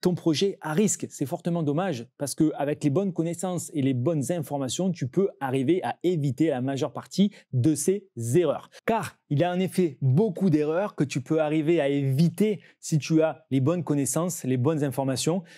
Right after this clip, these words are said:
Et je vais te montrer même au cours de cette vidéo comment éviter la totalité de ces erreurs. La première des choses que tu dois comprendre, c'est le premier module de notre formation, c'est qu'il n'y a pas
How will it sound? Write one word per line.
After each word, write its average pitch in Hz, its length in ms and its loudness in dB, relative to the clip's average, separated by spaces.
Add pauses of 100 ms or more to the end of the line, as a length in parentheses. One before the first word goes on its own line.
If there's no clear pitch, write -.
(160)
Et 127 60 -2
je 117 100 2
vais 151 60 0
te - 100 -6
montrer 165 280 -2
même 185 520 0
au 143 100 -2
cours 185 220 -2
de - 40 -8
cette 139 140 -2
vidéo 143 300 2
comment 165 400 -2
éviter 165 360 0
la 127 220 0 (140)
totalité 165 800 0
de 120 120 -2
ces 127 280 -2
erreurs. 107 280 -4 (120)
La 131 80 0
première 226 240 0
des 226 80 0
choses 185 400 -2 (160)
que 151 100 0
tu 123 160 -4
dois 143 460 0 (720)
comprendre, 151 680 0
c'est - 200 -2
le 147 100 4
premier 196 400 2
module 170 400 2
de 123 80 -2
notre 127 240 -2
formation, 127 580 -2 (800)
c'est 170 320 0 (500)
qu'il 160 140 4
n'y 170 100 6
a 156 60 0
pas 190 200 0